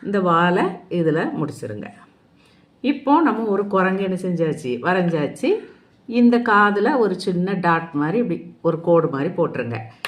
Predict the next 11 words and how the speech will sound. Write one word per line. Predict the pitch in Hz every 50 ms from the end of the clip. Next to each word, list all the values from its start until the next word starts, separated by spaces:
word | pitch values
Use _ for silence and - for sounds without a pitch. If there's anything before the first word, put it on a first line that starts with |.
| - - -
இப்படி | _ - 220 220 -
போட்ட | 277 254 302 - 320 277 240 214
பிறகு | 196 175 156 160 - 339 427 508 - - - - - - - - - - 226
நம்ம | 254 285 277 262 247
இதுக்கு | 233 214 208 208 196 185
அழகா | 175 170 170 160 156 185 208 220
என்ன | 190 190 185 190 190
செஞ்சிடலாம், | 185 170 170 156 156 139 127 120 117 110 - - - - - - _ _ _ - 247
கலர் | 240 247 247 240 240 185
கொடுத்துடலாம். | 165 143 - - - 123 123 120 117 107 - - - - - _ _ 226
இப்போ | 233 233 226